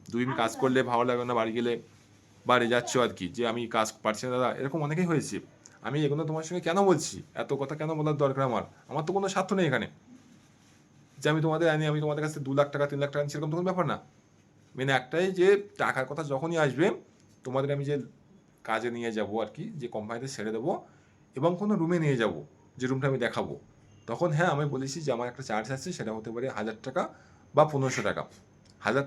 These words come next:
Speaker 1: থেকে পনেরোশো টাকা, কাজ এবং রুমের মধ্যে বলেছি আমি। মনে প্রশ্ন আসতে পারে, "কিসের জন্য টাকা দেবো তোমাদের? তুমি কে? কেন টাকা দেবো?" তো এই জন্য আমি যেখানে কাজ করি, সেখানে per day হাজার টাকা হচ্ছে।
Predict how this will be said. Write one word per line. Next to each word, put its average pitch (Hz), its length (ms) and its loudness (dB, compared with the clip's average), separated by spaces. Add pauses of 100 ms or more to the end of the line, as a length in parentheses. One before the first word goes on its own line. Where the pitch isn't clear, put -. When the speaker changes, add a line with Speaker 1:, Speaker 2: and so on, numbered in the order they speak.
Speaker 1:
থেকে 190 140 -2
পনেরোশো 123 320 -6
টাকা, 98 220 -4 (400)
কাজ 175 280 4
এবং 156 200 0
রুমের 113 280 -2
মধ্যে 101 280 -4
বলেছি 90 320 -8
আমি। 71 100 -8 (1300)
মনে 165 160 2
প্রশ্ন 170 240 0
আসতে 170 220 2
পারে, 147 200 4
"কিসের 175 200 4
জন্য 175 100 -2
টাকা 151 180 6
দেবো 151 140 4
তোমাদের? 143 320 2 (120)
তুমি 151 180 0
কে? 147 320 0 (300)
কেন 151 140 2
টাকা 139 180 4
দেবো?" 127 300 0 (540)
তো 151 80 4
এই 135 80 8
জন্য 196 480 6 (120)
আমি 135 180 0
যেখানে 151 240 -2
কাজ 123 200 -2
করি, 131 180 -4
সেখানে 139 340 -4
per 117 140 2
day 139 120 -6
হাজার 123 280 -2
টাকা 95 160 -2
হচ্ছে। 98 300 -6